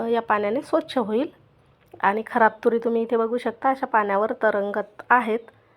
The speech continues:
त्या आपल्याला काढून टाकायच्या त्या या पा-, तुरीमध्ये घ्यायच्या नाही आहेत, कारण त्याची डाळ चांगली येणार नाही. तर आता ह्या सर्व तुरी आपण पाण्यामध्ये टाकून घेऊ, छान अशा मिक्स करून घ्यायच्या.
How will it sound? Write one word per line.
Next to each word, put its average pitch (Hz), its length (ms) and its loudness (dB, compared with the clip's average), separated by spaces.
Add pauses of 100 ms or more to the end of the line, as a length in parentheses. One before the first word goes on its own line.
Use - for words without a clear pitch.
(200)
त्या 214 100 2
आपल्याला 208 360 0
काढून 277 380 4
टाकायच्या 190 500 -2
त्या 202 100 2
या 196 140 2
पा-, 190 380 -4 (100)
तुरीमध्ये 208 400 0
घ्यायच्या 226 400 -4
नाही 185 260 -2
आहेत, 311 140 -4 (340)
कारण 202 220 -2
त्याची 202 240 -8
डाळ 202 240 4
चांगली 202 360 -2
येणार 240 280 0
नाही. 165 220 -4 (1800)
तर 190 100 -10
आता 185 140 -8
ह्या 202 140 -2
सर्व 214 380 -4 (1300)
तुरी 214 160 2
आपण 202 280 -4
पाण्यामध्ये 196 540 0
टाकून 220 420 -4
घेऊ, 233 240 0 (400)
छान 220 240 -6
अशा 220 220 -10
मिक्स 226 340 -4
करून 233 360 0
घ्यायच्या. 247 440 -4